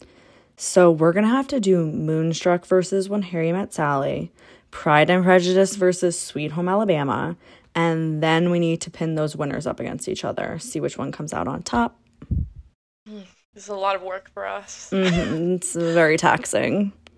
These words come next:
Speaker 2: All right, let's start with our favorite segment, Fun Facts.
Speaker 1: Love it.
Speaker 2: We'll start with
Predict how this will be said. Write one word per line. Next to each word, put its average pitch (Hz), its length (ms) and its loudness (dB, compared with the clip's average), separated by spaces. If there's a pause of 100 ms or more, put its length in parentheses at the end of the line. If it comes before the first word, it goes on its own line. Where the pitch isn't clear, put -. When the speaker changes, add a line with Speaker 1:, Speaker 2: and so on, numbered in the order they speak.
(240)
Speaker 2:
All 220 120 -8
right, 208 280 -8
let's 226 240 -2
start 269 320 -4
with 269 120 -10
our 226 100 2
favorite 196 440 -10
segment, 185 420 -14 (240)
Fun 185 280 -8 (420)
Facts. - 720 10
Speaker 1:
Love 165 240 8
it. 180 180 8
Speaker 2:
We'll 202 160 -6
start - 520 0
with 240 180 -4